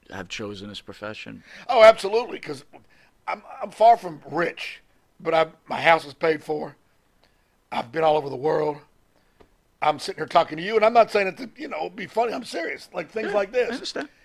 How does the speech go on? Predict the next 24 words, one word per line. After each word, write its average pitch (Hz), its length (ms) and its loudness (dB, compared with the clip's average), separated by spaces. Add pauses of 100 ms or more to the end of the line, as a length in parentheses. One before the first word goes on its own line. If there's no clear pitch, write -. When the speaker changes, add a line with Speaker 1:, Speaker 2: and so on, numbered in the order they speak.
(240)
Speaker 2:
If 196 200 -4
I 220 160 0
was 196 180 -4
digging 185 300 -6
ditches 196 340 -4
or 185 80 -8
something, 196 380 -6
or 156 260 -6
even 202 180 -6
if 190 100 -10
I - 20 0
went 196 180 -6
to 190 60 -14
work 190 180 -2
for 180 100 -8
the 170 60 -6
railroad 185 540 2
or 147 80 -14
something 180 280 -10
and 160 140 -16
was 135 140 -20
getting 190 180 -12
a 202 60 -12
pension, 196 420 -8